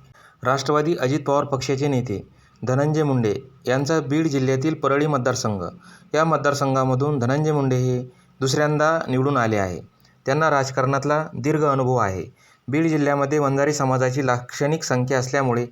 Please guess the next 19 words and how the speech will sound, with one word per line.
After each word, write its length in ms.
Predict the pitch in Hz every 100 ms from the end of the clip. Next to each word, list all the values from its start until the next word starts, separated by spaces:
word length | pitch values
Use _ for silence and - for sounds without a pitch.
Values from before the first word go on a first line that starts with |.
| - - - _
मुंडे 320 | 131 131 131 147
कुटुंब 420 | 147 131 135 139
आजपर्यंत 800 | 127 - 135 - 143 127 123 123 -
आपला 260 | 123 151 143
गड 220 | 135 127
राखण्यात 360 | 127 135 139
यशस्वी 360 | 135 131 143 160
झालं 240 | 123 107
आहे. 260 | 104 98 95 - _ _ _
एकनाथ 440 | 131 131 151 151 -
शिंदे 360 | - 139 135 139
यांच्या 300 | 131 131 147
मंत्रिमंडळामध्ये 920 | 139 131 139 131 123 123 120 113 117
धनंजय 380 | 113 123 147 160
मुंडे 300 | 139 120 123
कृषी 340 | 127 131 131
मंत्री 260 | 151 135 147
म्हणून 220 | 131 139
होते, 280 | 120 117